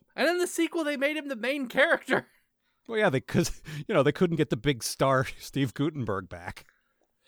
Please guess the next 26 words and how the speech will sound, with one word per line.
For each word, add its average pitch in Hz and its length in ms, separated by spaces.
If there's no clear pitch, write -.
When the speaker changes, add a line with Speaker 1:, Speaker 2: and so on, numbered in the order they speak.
Speaker 1:
Uh, 330 480
as 285 280
Steve 247 340
Guttenberg, 175 580
I 180 80
think 180 240
I'm 156 200
far 165 240
too 170 120
busy 143 320
to 139 140
be 135 220
in, 123 200
uh, 127 220
what 151 180
did 147 140
you 160 80
say 175 160
this 165 240
was? 165 240
Short - 460
Circuit - 420
two? 220 440
No, 175 200
no. 139 100
Speaker 2:
Mm-hmm. 135 140